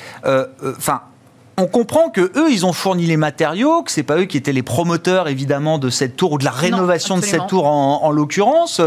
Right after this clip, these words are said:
Speaker 1: Enfin, euh, Saint-Gobain, c'est différent de Kingspan à ce stade. Qu'est-ce qu'on peut dire ?
Speaker 2: Pour l'instant, en tout cas, ils n'ont pas communiqué de la même manière. Ils n'ont pas, euh, euh, le, le problème est le même, c'est-à-dire, euh, est-ce qu'ils ont,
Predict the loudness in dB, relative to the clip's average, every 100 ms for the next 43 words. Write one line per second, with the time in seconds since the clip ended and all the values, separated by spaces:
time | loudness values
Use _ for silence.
0 | 0 -6 -16 -10 -4 -4 -6 -12 -4 -2
1 | 0 -2 -4 -4 -2 -2 0 0 0 -2
2 | -2 -2 0 0 0 0 -2 0 0 0
3 | -2 -2 -4 -2 -4 -4 -6 -4 -4 -2
4 | -2 0 0 0 -2 -4 -4 -4 -2 0
5 | -2 -2 0 0 0 -2 -2 -2 -2 -2
6 | -4 -4 -4 -6 -4 -2 -2 0 0 0
7 | -2 -4 -4 -4 -2 -2 -4 -4 -2 -2
8 | -2 -4 -4 -6 -8 -8 -6 -4 -4 -6
9 | -10 -6 -4 -4